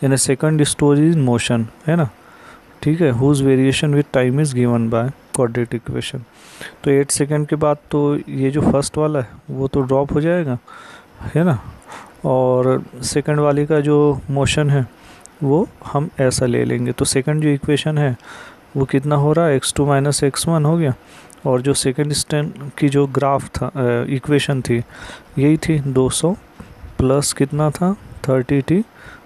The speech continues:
और माइनस फ़ाइव टी स्क्वायर, ये मिला था। तो ये आपका मिल जाएगा। तो ये यदि अगर इसको अगर हम, है ना,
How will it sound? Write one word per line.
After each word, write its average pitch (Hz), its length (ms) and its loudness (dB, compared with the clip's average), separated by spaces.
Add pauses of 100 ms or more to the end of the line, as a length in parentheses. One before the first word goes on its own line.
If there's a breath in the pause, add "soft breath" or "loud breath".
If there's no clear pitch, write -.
(140)
और 131 120 0
माइनस 131 440 0
फ़ाइव 156 420 0
टी 120 180 0
स्क्वायर, 123 380 -4 (220)
ये 143 200 2
मिला 120 300 -2
था। 120 220 -6 (560 loud breath)
तो 143 80 2
ये 147 160 2
आपका 151 280 -2
मिल 120 220 -2
जाएगा। 117 360 -6 (440 loud breath)
तो 139 120 4
ये 143 240 2
यदि 147 140 2
अगर 147 260 2 (1000 loud breath)
इसको 147 320 2 (320)
अगर 139 260 2
हम, 151 240 0 (840 loud breath)
है 190 60 0
ना, 190 100 4